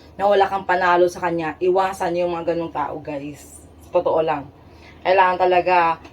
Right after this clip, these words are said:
ma-, dun ka sa mga, sa isang tao na marunong makinig, no?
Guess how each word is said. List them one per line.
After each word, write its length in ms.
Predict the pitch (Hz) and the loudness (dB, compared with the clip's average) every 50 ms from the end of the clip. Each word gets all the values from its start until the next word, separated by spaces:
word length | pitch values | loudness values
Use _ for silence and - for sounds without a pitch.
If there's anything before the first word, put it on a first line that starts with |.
| - - | -16 -4
ma-, 320 | 175 175 175 165 160 165 | 0 2 2 4 2 0
dun 240 | 165 156 196 208 208 | 0 -4 -6 -6 -4
ka 80 | 214 208 | -4 -4
sa 120 | 202 190 | -4 -2
mga, 280 | 180 175 170 170 - - | -4 -4 -4 -6 -8 -10
sa 120 | - 170 156 | -10 -10 -10
isang 240 | - 185 165 156 - | -8 -10 -10 -4 0
tao 320 | 165 160 151 151 156 156 | 2 2 2 2 0 -2
na 320 | 160 160 156 151 147 147 147 | -2 -4 -6 -6 -6 -8 -8
marunong 480 | 156 165 175 180 185 185 185 180 180 | -2 0 2 4 4 2 2 -2 -2
makinig, 480 | 175 165 - - 165 156 156 151 147 139 135 - - - - - - 156 | -4 -4 -4 -4 -6 -6 -4 -6 -8 -10 -12 -16 -20 -20 -20 -16 -10 -6
no? 320 | 170 160 160 156 156 - | -4 -4 -4 -4 -6 -10